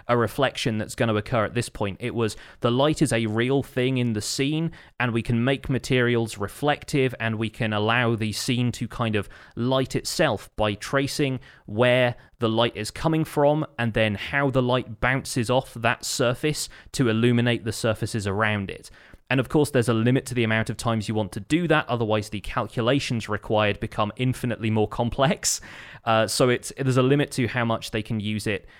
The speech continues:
in an environment like Minecraft. But now graphics card technology has moved on so much in the last fifteen years,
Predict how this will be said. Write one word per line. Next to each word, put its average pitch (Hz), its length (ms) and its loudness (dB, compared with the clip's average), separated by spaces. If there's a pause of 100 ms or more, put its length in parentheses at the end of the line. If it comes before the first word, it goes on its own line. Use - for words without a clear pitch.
(240)
in 104 380 0 (680)
an 131 120 4
environment 110 400 4
like 104 140 -2
Minecraft. 123 580 0
But 127 180 0
now 151 540 4 (200)
graphics 143 480 -2
card 120 280 0
technology 107 440 -2
has 110 180 -2
moved 110 320 0
on 127 160 2
so 107 280 0
much 131 300 0
in 120 80 -4
the 101 60 -2
last 98 280 -4
fifteen 104 460 -6
years, 98 340 0